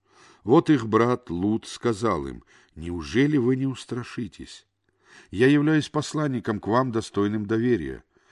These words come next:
Бойтесь же Аллаха и повинуйтесь мне. Я не прошу у вас за это вознаграждения, ибо вознаградит меня только Господь миров.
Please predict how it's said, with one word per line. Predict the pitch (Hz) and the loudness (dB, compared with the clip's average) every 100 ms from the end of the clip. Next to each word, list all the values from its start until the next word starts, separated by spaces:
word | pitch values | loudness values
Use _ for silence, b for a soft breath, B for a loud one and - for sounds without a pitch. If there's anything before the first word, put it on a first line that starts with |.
| b b | b b
Бойтесь | - 113 170 170 156 | 2 8 10 8 2
же | 113 147 | 2 2
Аллаха | 135 127 127 - | 4 4 2 0
и | 117 | -2
повинуйтесь | 104 107 95 85 104 101 85 - | 2 0 0 -2 -4 -4 -8 -10
мне. | 80 73 64 - _ _ _ _ _ _ _ _ _ B B B B B | -12 -12 -14 -16 _ _ _ _ _ _ _ _ _ B B B B B
Я | 113 | 2
не | 175 | 4
прошу | 185 175 - 190 | 4 2 2 4
у | 165 | 4
вас | 165 143 | 6 2
за | 127 | 2
это | 147 143 139 | 2 2 2
вознаграждения, | 127 117 107 104 80 110 104 85 78 B B | 0 -2 -2 -2 0 -2 0 -4 -8 B B
ибо | 110 117 | 0 6
вознаградит | 123 123 113 113 117 117 147 | 6 6 2 2 2 2 -2
меня | 139 127 | -2 -2
только | - 107 127 131 127 | -2 2 2 2 -2
Господь | 104 98 - 82 - | -4 -6 -6 -8 -6
миров. | 76 71 67 | -10 -10 -12